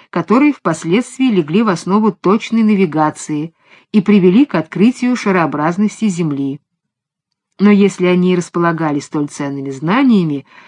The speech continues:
то передавали их из поколения в поколение в устной форме. Сами камни об этом ничего не говорят.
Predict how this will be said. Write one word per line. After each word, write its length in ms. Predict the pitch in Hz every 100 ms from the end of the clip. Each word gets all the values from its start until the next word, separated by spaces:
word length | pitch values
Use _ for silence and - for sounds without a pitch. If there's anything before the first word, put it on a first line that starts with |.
| - _ _
то 140 | 202
передавали 640 | 190 208 185 202 202 180 175
их 180 | 165
из 120 | 180 -
поколения 540 | 160 165 160 151 147
в 80 | -
поколение 640 | 147 156 151 202 277 214
в 100 | 170
устной 280 | 202 - 220
форме. 500 | - 269 226 139 135 _ _ _ _ _
Сами 500 | - 180 220 269 277
камни 640 | - 214 240 240 233 240 -
об 240 | 180 151
этом 340 | 156 165 202
ничего 440 | 196 180 - 139 143
не 140 | 143
говорят. 680 | 143 143 139 127 131 _ _